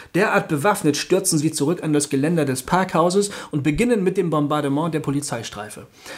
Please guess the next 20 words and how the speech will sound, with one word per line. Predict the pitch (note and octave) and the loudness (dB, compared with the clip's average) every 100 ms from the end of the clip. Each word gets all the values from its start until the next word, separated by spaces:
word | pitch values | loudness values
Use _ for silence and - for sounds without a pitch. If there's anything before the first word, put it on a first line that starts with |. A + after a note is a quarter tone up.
| - | -2
Sekunden | D3+ C#3+ C4+ D4 G3+ | 2 4 4 0 0
später | D3 - B3+ G3+ D#3 | 0 0 2 2 2
hallen | F#3 B3 G#3+ | 2 2 2
die | F#3 | -2
Straßen | - G3 G#3+ G#3 E3+ | -2 0 0 2 2
wieder | G#3 E3 | 2 2
von | D3+ E3 | 2 2
den | D#3+ | 2
Explosionen | B2+ - - D#3+ C#3+ G#3+ G3 D#3 | -2 -4 0 0 2 0 0 0
der | E3 | -2
Böller. | B2 A3 F#3+ D3+ - - | 0 2 2 0 -6 -4
Dazwischen | - D3 A3 G#3+ E3 | -2 0 0 2 2
mischen | G#3 A3 F#3 | 2 2 0
sich | G3 - | 0 0
entsetzte | E3+ C#3+ G#3+ - G#3+ | 0 0 0 0 0
und | F3 C#3 | -2 0
wütende | G3 G#3+ G3 F3+ | 0 0 0 0
Schreie | - - G3 F#3+ | 0 0 0 0
von | F#3+ | 0
Autofahrern, | - F#3+ D#3 C#3+ C3+ C3 C3+ | 0 -2 0 0 -2 0 -2